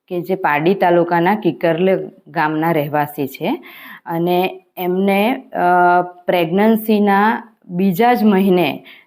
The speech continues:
જ્યારે પ્રેગ્નન્સી ટેસ્ટ પોઝિટિવ આવ્યો અને મારી પાસે એમના માતા પિતા લઈને આવ્યા અને એમણે કહ્યું કે પ્રેગ્નન્સી ટેસ્ટ પોઝિટિવ છે અને બીજો મહિનો ચાલે છે અને એમની મેં તપાસ કરી અને, અ,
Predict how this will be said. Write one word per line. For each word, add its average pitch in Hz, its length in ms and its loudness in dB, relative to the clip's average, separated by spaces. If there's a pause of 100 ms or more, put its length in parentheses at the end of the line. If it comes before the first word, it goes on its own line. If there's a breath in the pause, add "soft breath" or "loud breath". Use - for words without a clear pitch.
જ્યારે 190 240 0
પ્રેગ્નન્સી 190 680 0
ટેસ્ટ 190 320 0
પોઝિટિવ 202 540 2
આવ્યો 180 360 2
અને 175 200 2
મારી 170 280 2
પાસે 175 640 -2
એમના 170 240 2
માતા 165 360 0
પિતા 170 320 -2
લઈને 160 320 0
આવ્યા 160 460 0
અને 156 640 -4
એમણે 170 240 0
કહ્યું 202 360 2
કે 175 120 -2
પ્રેગ્નન્સી 170 640 -2
ટેસ્ટ 170 280 -2
પોઝિટિવ 185 520 0
છે - 340 -6 (280 loud breath)
અને 170 180 -4
બીજો 170 340 0
મહિનો 170 360 2
ચાલે 190 420 0
છે - 360 -10 (560 loud breath)
અને 170 300 0
એમની 175 240 4
મેં 185 180 2
તપાસ 196 340 0 (140)
કરી 165 300 2
અને, 170 460 0 (120)
અ, - 120 -12